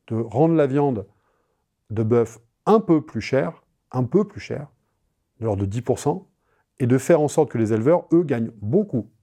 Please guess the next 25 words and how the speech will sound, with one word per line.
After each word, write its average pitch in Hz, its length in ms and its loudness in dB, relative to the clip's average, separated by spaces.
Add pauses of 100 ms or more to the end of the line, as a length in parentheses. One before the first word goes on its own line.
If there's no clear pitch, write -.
(180)
plus 98 260 -12
que - 400 -10
dix 101 180 -12
pour 104 140 -12
cent 110 160 -10
de 101 60 -8
mieux, 101 120 -12 (180)
pour 113 120 -12
faire 151 140 2
un 135 60 0
boulot 165 340 0 (320)
bien 139 180 2
plus 135 180 -2
dur 165 220 0
que 127 100 -4
le 107 100 -4
tien 151 140 -2
ou 139 80 0
le 120 100 -2
mien. 101 140 -6 (680)
Euh, 104 840 -8 (560)
voilà, 185 260 2
c'est - 180 -6
des 123 80 4
réponses 180 440 0